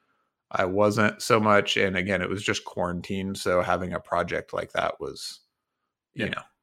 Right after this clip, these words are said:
Speaker 1: a, a good creative way to, I don't know, be productive.
Speaker 2: Yeah. Do you, I don't know if you know this, but Taylor actually pitched me a, a ten pin bowling podcast. Um, just for all the, all the viewers out there. And I just, I had to turn it down. I said,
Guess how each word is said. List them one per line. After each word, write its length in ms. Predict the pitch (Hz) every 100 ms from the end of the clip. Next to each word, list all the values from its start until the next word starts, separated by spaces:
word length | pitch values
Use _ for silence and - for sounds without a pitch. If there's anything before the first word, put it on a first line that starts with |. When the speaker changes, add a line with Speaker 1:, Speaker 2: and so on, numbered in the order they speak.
| _ -
Speaker 1:
a, 320 | - - 107
a 40 | 101
good 420 | 104 90 120 104 _ _
creative 340 | - 95 92
way 180 | 90 85
to, 260 | - - - - _ _ _ _ _ - - _ _ _ _ _ _ _ -
I 60 | 104
don't 140 | 92
know, 160 | 95 -
be 140 | 107
productive. 760 | 98 104 92 - - 101 - - - - - _ 110
Speaker 2:
Yeah. 200 | 101 - - -
Do 120 | 139
you, 160 | - - -
I 100 | 135
don't 100 | 180
know 40 |
if 80 | 180
you 60 | 107
know 80 |
this, 160 | 113 101
but 220 | 104 -
Taylor 260 | - 127 139
actually 240 | 120 107
pitched 260 | - 104 -
me 120 | 101
a, 140 | 98 -
a 80 | 98
ten 320 | - 107 107
pin 260 | 104 104
bowling 380 | 98 101 104 95
podcast. 600 | - 98 - - - - _ _ _ _ -
Um, 580 | 98 98 95 98 98 - - - - -
just 120 | -
for 120 | 107
all 100 | 101
the, 160 | 98 -
all 140 | 107
the 100 | 101
viewers 240 | 98 98 98
out 140 | 95
there. 160 | 95 98
And 180 | 98
I 160 | 101 104
just, 180 | 110 -
I 60 |
had 80 | 113
to 80 | -
turn 160 | 120 101
it 60 |
down. 180 | 101 98
I 40 |
said, 320 | 95 101 98